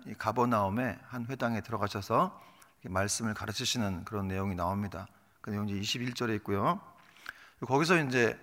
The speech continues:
어, 귀신 들린 사람이 예수님을 알아보고 막 소리를 지르자 주님께서 이 권세 있는 말씀으로, 어, 귀신을 내어 쫓으시는 그런 일도 나오고 있습니다. 이렇게 예수님께서 주로 하셨던 일들이 이렇게 말씀을 가르치시고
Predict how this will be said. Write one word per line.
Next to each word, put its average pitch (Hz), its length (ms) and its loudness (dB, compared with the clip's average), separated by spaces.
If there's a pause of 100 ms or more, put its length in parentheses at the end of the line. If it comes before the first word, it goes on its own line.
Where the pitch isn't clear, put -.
(500)
어, - 220 -14
귀신 208 240 6
들린 175 220 8
사람이 127 480 2 (380)
예수님을 120 480 0 (180)
알아보고 110 720 2
막 90 200 -4
소리를 208 280 4
지르자 110 600 -2 (220)
주님께서 104 540 -6
이 95 60 -10
권세 151 380 2
있는 147 180 4
말씀으로, 104 800 0 (640)
어, - 420 -8 (100)
귀신을 117 380 0
내어 101 220 4 (120)
쫓으시는 170 840 -2
그런 113 180 -4
일도 98 160 -4
나오고 98 300 -2
있습니다. - 440 -10 (720)
이렇게 156 200 2
예수님께서 151 880 4
주로 147 180 -2
하셨던 196 320 4
일들이 120 300 2
이렇게 110 200 -2
말씀을 101 440 -2
가르치시고 110 640 -2